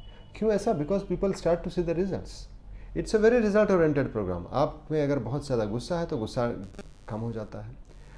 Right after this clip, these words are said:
अगर आप में बहुत ज़्यादा fear है तो fear कम हो जाता है, Depression, स्ट्रेस, इनसिक्योरिटीज, addictions, ये सारा का सारा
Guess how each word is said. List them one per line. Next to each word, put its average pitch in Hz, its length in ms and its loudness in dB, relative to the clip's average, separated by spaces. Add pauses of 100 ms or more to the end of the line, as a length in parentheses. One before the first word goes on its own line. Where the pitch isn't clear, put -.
अगर 135 180 6
आप 143 140 4
में 143 120 2
बहुत 127 160 2
ज़्यादा 117 220 2
fear 160 320 2
है 175 100 2
तो 165 120 -2
fear 147 240 0
कम 143 160 -4
हो 139 120 -2
जाता 127 260 -2
है, 117 240 -6
Depression, 135 640 0 (540)
स्ट्रेस, 170 560 2 (120)
इनसिक्योरिटीज, 180 880 4 (360)
addictions, 165 760 4 (280)
ये 180 120 2
सारा 160 260 0
का 156 120 0
सारा 147 360 -4